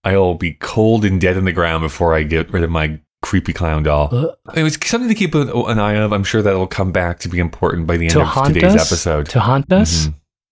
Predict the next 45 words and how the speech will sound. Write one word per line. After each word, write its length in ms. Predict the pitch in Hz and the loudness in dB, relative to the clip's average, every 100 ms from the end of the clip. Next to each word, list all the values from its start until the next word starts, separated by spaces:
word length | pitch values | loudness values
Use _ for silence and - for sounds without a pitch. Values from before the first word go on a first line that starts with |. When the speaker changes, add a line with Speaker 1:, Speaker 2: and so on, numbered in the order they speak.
| 104 | 0
Speaker 1:
Maybe. 440 | 101 87 76 78 - | 2 2 0 -4 -4
Um, 380 | 98 92 90 - | 0 0 -2 -2
so 200 | 143 127 | 0 2
Speaker 2:
Like 200 | 135 110 | 2 -2
a 40 | 101 | -2
Speaker 1:
I 120 | 117 | 2
wanted 60 | 135 | 4
Speaker 2:
ghost 120 | 156 | 4
Speaker 1:
to 80 | 180 | 2
just 180 | 147 - | 0 2
touch 100 | 160 | 4
Speaker 2:
story? 160 | 175 | 6
Speaker 1:
on 220 | 214 220 - - _ - | 6 6 2 -20 _ -4
Speaker 2:
Like 120 | 127 | -2
a 60 | 117 | -2
poltergeist? 680 | - - 151 170 160 170 101 | -4 -2 0 2 2 2 2
Speaker 1:
We 40 | 110 | 2
do 160 | 170 | 2
need 140 | 170 139 | 0 2
to 80 | |
do 100 | 127 113 | 2 2
a 40 | |
couple 300 | - 123 120 | 0 0 0
of 80 | 110 | 0
things 260 | 110 104 | 0 -2
here 180 | - 107 | 0 0
before 320 | 101 98 107 | 0 0 2
we 120 | 98 87 | 2 2
jump 260 | 98 90 | 0 -2
into 240 | 92 - 90 | -2 0 0
our 100 | 85 | 0
history 400 | - 165 - 107 | -2 -4 0 0
with 160 | 101 - | 0 -2
this 240 | 95 - | -2 -2
film. 460 | - 87 80 78 - | 0 0 0 -2 -4
Number 180 | - 208 | -2 2
one, 320 | 165 151 143 | 2 2 2
there 80 | 131 | 2
was 100 | 123 | 2
one 240 | 117 143 160 | 0 0 0
thing 220 | 147 131 | 0 0
we 80 | 117 | 0
forgot 500 | 107 98 92 107 120 | 0 -2 0 -2 -2
to 240 | - 117 101 | -2 0 4
do 340 | 101 98 95 | 4 4 2